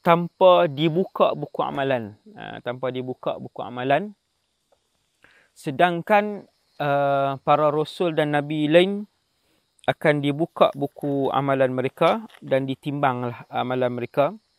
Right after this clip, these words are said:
Ehm, mel-, melalui satu ayat daripada surah Al-A'raf ayat enam,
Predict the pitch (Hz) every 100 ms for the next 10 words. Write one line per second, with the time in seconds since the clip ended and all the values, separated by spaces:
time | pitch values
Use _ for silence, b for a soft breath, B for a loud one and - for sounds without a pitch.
0 | _ _ b b _ _ - 127 127 127
1 | 123 123 123 123 117 _ _ _ _ -
2 | 147 135 - 139 139 135 165 170 - -
3 | 156 131 165 156 131 135 139 - 147 143
4 | 135 131 120 120 156 160 - 139 131 113
5 | 143 160 208